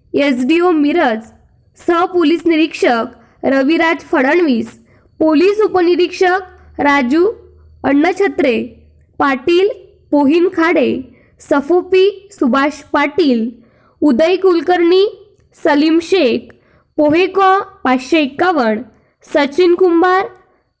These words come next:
वीस सत्तावन्न, थेंबरे पंधरा त्र्याऐंशी, चंद्रकांत गायकवाड सतराशे, झांबरे पोणा अठरा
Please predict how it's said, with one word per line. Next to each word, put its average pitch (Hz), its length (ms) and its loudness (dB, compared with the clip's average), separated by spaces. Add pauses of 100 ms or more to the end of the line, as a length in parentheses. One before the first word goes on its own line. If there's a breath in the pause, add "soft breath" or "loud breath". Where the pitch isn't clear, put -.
(220)
वीस 302 380 0
सत्तावन्न, 269 760 -2 (360)
थेंबरे 311 480 2 (240)
पंधरा 285 320 2
त्र्याऐंशी, 285 840 0 (320 soft breath)
चंद्रकांत 320 640 0 (280)
गायकवाड 247 680 0 (380)
सतराशे, 302 680 -2 (500 soft breath)
झांबरे 277 520 2
पोणा 370 400 0 (920)
अठरा 262 400 -2